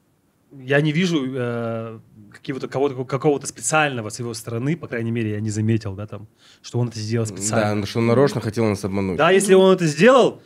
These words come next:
Speaker 2: Вот
Speaker 1: по
Speaker 2: это уж
Speaker 1: тупости, ну
Speaker 2: точно.
Speaker 1: хорошо, он отсидел за это шесть лет.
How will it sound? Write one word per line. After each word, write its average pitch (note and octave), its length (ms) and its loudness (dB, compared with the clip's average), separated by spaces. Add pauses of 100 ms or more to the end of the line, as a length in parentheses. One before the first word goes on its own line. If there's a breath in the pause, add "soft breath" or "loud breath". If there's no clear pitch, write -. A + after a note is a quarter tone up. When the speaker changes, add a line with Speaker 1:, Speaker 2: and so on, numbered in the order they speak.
(280 soft breath)
Speaker 2:
Вот F3 120 -8
Speaker 1:
по - 60 2
Speaker 2:
это A#2 120 4
уж A#2 60 6
Speaker 1:
тупости, A#2 280 2
ну - 80 0
Speaker 2:
точно. B2 180 -4
Speaker 1:
хорошо, C#3+ 380 -2
он B2 120 -10
отсидел B2+ 360 0
за C3 80 -2
это C3+ 160 -6
шесть - 320 -10
лет. G#2 140 -16